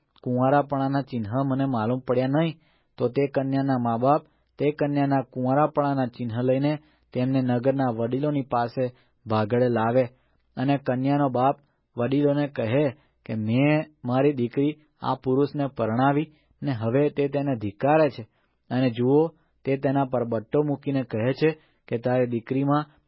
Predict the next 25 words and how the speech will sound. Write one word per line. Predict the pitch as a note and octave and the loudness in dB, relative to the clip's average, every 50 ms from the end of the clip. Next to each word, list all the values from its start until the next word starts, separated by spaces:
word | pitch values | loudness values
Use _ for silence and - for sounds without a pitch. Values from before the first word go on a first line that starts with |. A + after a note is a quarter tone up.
| _ | _
મને | B2+ B2+ C3 C3+ B2+ | -4 -2 -2 -2 -4
કુંવારાપણાના | - - B2+ B2 B2+ C3 C3+ C#3 C3 B2+ - C3 C3 C3 B2+ B2+ A#2+ | -4 -6 -4 -2 0 2 2 0 0 0 -2 -2 -2 0 0 -2 -2
ચિહ્ન | A#2+ - A#2+ A2 G2+ A2+ A#2 | -4 -6 -8 -6 -6 -6 -4
માલુમ | A#2+ A#2 A2+ A2+ A2+ A2 | -4 -2 -2 -2 -4 -4
પડ્યા | G#2 - A2 G#2+ G#2+ | -4 -4 -2 -2 -2
નહીં, | G#2+ G#2+ A#2+ C3 C3 B2 - _ _ _ _ _ _ _ _ _ | 0 0 0 0 -2 -2 -8 _ _ _ _ _ _ _ _ _
પણ | A#2+ B2 C3+ C#3+ | 0 2 2 2
મારી | C#3 C#3 C#3 C#3 C3+ C3+ | 2 2 2 2 2 0
દીકરીના | C3+ C3+ C3 - C#3 C3+ C#3 C#3 C3+ | -2 -4 -2 -2 -4 -2 0 -2 -2
કુંવારાપણાના | B2+ - - C3 C3 C3+ C#3 C3+ C3 - - C3+ C3 C3 C3+ C3+ B2+ | -2 -4 -4 -4 -2 0 0 0 -2 -2 -4 -4 -2 0 -2 -2 -4
ચિહ્ન | A#2+ - A#2+ A2+ A2 B2+ C#3+ D3 C#3+ - _ _ _ _ | -4 -6 -6 -4 -2 -2 -4 -4 -6 -12 _ _ _ _
તો | - C#3+ | -6 -6
આ | D#3 - - E3 F3+ F#3 | -6 -4 -2 0 2 4
રહ્યા.' | D#3+ B2+ A#2 A2+ G#2 G2 - _ _ _ _ _ _ _ | 4 4 2 2 -2 -4 -8 _ _ _ _ _ _ _
અને | - A#2 A#2+ B2+ C3 | -6 -2 -2 -2 -2
તેઓ | B2+ C#3 C3+ C3+ C3+ | 0 0 0 0 0
નગરના | C3 C3 B2+ B2+ C3+ C3+ C#3 C3+ C3 | 0 0 2 4 2 4 2 0 0
વડીલોની | B2 A#2 B2 B2+ C3+ C#3 C3+ C3+ C#3+ C#3+ C#3+ | 0 0 -2 0 0 0 0 0 0 -2 -2
આગળ | B2+ B2 A#2+ A#2+ B2 C3+ C#3+ C#3+ - _ _ _ _ _ _ | -4 -4 -4 0 2 2 2 0 -2 _ _ _ _ _ _
તે | - C3 | -4 -4
કપડું | B2+ - B2+ A#2+ - C#3+ C#3 | 0 -2 -4 0 0 -2 -2
પાથરે | B2+ - A2+ A2 G#2+ - - B2 C3+ B2+ - - _ _ _ _ _ _ | 0 -2 -4 -4 -4 -4 -2 0 0 0 0 -4 _ _ _ _ _ _
અને | - B2 C3+ C3+ | -4 -2 0 0
નગરના | B2+ C3 B2+ B2+ C#3+ C#3+ D3 C#3+ C#3 | 2 2 2 2 2 2 2 2 0
વડીલો | C3+ B2+ B2+ C3 C#3 C#3+ D3 D3+ D#3 D3+ | 2 0 0 0 2 2 2 0 0 -2